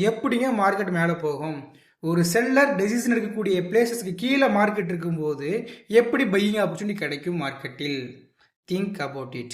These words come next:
Simple. கரெக்ட்டுங்களா? அதுக்கப்புறம் பார்த்தீங்கன்னா, அறுநூறு பார்த்தாலும் தக்க வைக்க முடியல, அறுநூறோட கால் ஆப்ஷன் தக்க வைக்க முடியல,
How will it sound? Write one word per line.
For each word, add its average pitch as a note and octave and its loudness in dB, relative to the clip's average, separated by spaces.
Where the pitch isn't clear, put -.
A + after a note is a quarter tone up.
Simple. D3+ -12
கரெக்ட்டுங்களா? E3+ -2
அதுக்கப்புறம் G#3 2
பார்த்தீங்கன்னா, G3+ 2
அறுநூறு G#3+ 2
பார்த்தாலும் G#3 2
தக்க G#3 0
வைக்க G#3 2
முடியல, E3+ 0
அறுநூறோட G3+ 0
கால் G3 2
ஆப்ஷன் G3+ -4
தக்க F#3+ -4
வைக்க F#3+ -6
முடியல, G3+ -2